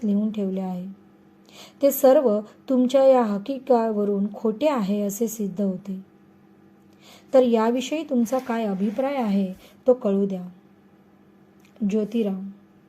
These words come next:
आता यावरून तूच विचार करून पहा की जेव्हा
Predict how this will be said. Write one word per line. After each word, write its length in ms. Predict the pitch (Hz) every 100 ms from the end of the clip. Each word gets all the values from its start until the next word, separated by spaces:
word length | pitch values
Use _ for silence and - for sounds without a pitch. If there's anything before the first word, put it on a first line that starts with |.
| _ _ - - -
आता 240 | 240 254
यावरून 540 | 254 226 220 240 269
तूच 300 | 311 277 311
विचार 360 | 277 233 226 214
करून 320 | 214 208 202
पहा 320 | 196 190 185 185 - _ _ - -
की 100 | 240
जेव्हा 580 | 202 208 208 240 196